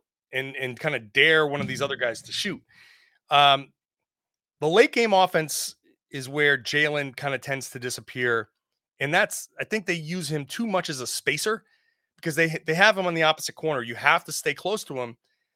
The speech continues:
They wanna create that space. If I have one criticism of the Celtics late game offense like that is you take away one of your best scorers. And I think it's because the Celtics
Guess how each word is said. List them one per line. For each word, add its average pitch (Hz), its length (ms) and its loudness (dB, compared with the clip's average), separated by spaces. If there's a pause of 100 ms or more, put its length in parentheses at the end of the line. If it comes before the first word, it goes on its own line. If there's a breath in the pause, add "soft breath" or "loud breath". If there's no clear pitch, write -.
(100)
They 127 80 -2
wanna 190 220 2
create 185 320 -2
that 143 180 0
space. 165 380 -6 (540)
If - 100 -2
I 202 40 4
have 165 140 0
one 185 260 -2
criticism 156 520 -2
of 117 100 -4
the - 60 -14
Celtics - 480 -4 (340)
late 139 180 -4
game 127 220 -4
offense 123 420 -2
like 107 200 -8
that 120 280 4
is 110 320 -8 (1120)
you 139 120 -10
take 214 280 -2
away 143 580 2 (400)
one 170 160 -2
of 165 100 -6
your 135 80 -10
best 147 220 0
scorers. 127 600 -4 (540)
And 143 400 0 (320)
I 135 40 -6
think 202 140 -2
it's 160 80 -6
because 202 520 4
the 170 80 -8
Celtics 165 460 -2